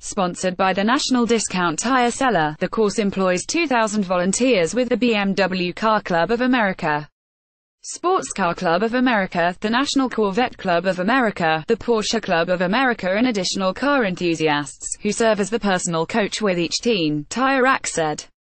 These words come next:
The program hosted its one thousandth class in twenty seventeen and are looking to make this year the fifth consecutive season with more than one hundred classes hosted.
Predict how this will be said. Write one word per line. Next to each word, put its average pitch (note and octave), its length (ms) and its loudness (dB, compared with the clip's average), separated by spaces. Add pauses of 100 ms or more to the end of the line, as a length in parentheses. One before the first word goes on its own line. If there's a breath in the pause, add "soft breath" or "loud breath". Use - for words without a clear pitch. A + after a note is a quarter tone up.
(560)
The B3+ 120 2
program D#4 440 4
hosted G3+ 500 2
its - 180 -6
one C#4+ 200 4
thousandth F#3+ 520 0
class F3+ 320 0
in C#4+ 100 4
twenty A#3+ 340 0
seventeen G#3+ 580 0
and G#3+ 120 0
are G#3 80 0
looking F#3+ 240 -2
to G#3 100 -2
make F#3 280 0
this B3 200 0
year F3+ 220 2
the F#3+ 100 0
fifth - 320 -2
consecutive G3+ 640 -2
season F#3 480 -2
with F3+ 160 -2
more F#3 180 0
than F3+ 200 -2
one F3 180 0
hundred F#3+ 480 2
classes A#3 560 0
hosted. E3+ 580 -2